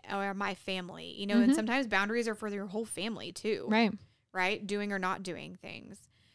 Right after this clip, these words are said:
Speaker 1: So I think all of this is just to say, like, it, it can start with the littlest of things, and
Speaker 2: Mm-hmm.
Speaker 1: it can grow over time,
Speaker 2: Mm-hmm.
Speaker 1: and you end up finding out what is your biggest value and what brings you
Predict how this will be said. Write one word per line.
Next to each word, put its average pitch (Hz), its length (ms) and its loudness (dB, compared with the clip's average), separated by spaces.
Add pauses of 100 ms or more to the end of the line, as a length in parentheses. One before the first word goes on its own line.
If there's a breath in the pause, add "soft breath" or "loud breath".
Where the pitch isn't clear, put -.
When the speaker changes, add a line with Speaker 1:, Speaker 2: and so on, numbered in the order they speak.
(160)
Speaker 1:
So 202 340 4
I 196 80 -2
think 214 320 -2
all 196 220 2
of 196 80 2
this 185 380 0 (240)
is 196 240 -4
just - 480 -2
to 175 400 0 (380)
say, 180 460 2
like, 170 400 0
it, - 180 -6 (280)
it 202 80 -10
can 202 160 -4
start 202 300 4
with 220 140 0
the 220 100 0
littlest 202 480 0
of 233 100 -4
things, 185 480 2
and 220 80 10
Speaker 2:
Mm-hmm. 214 80 8
Speaker 1:
it 214 80 2
can 214 140 -2
grow 180 280 -2
over 185 240 -4
time, 190 680 -8
Speaker 2:
Mm-hmm. 220 240 6 (260 loud breath)
Speaker 1:
and 214 100 -2
you 202 280 0
end 196 200 -2
up - 160 0
finding 190 320 -2
out 175 220 -4
what 185 720 -4 (320)
is 190 220 -4
your 190 100 2
biggest 180 580 -4
value 185 600 -4
and 185 180 -8
what 185 240 -6
brings 185 340 -10
you 180 440 -20